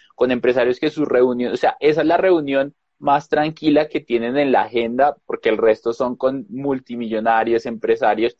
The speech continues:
y es, o sea, mucha gente quisiera estar en esos zapatos de líder, y ahora la pregunta es, ¿cómo te sentirías si estuvieras ahí? ¿Te sentirías cómodo? Estarías tranquilo, sabrías qué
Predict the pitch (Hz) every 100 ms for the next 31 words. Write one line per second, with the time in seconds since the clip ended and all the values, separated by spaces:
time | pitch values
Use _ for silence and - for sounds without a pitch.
0 | _ _ _ - 131 127 _ 135 139 -
1 | - 143 151 165 170 185 175 156 - 147
2 | 151 - 170 170 170 175 190 - 170 123
3 | 120 143 156 156 123 123 135 _ _ _
4 | _ 123 120 135 139 131 127 123 127 131
5 | 135 _ _ _ _ _ - 147 143 151
6 | - 185 - 160 156 151 - 135 127 139
7 | 180 139 143 151 _ - 139 - 135 127
8 | 113 139 139 165 - - 123 123 123 127
9 | 123 123 - - 160 156 147 156 165 _
10 | - - 120 120 - 117 123 - 165 151
11 | 147 - 135 123 127 120 123 _ _ 147